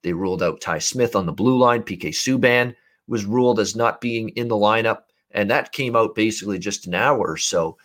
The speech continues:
uh, before game time. So it just made an already struggling,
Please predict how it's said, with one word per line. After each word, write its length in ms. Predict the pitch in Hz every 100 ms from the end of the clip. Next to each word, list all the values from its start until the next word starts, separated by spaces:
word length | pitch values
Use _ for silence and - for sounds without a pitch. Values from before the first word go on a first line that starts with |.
| _ _ _ -
uh, 120 | 80
before 380 | 90 - 113 87
game 320 | 104 135 143
time. 400 | 98 76 76 - _ _
So 280 | - 107 120
it 180 | - 98
just 260 | 87 147 117
made 240 | 117 113
an 80 | 95
already 400 | 107 107 104 92
struggling, 640 | - 127 120 107 92 87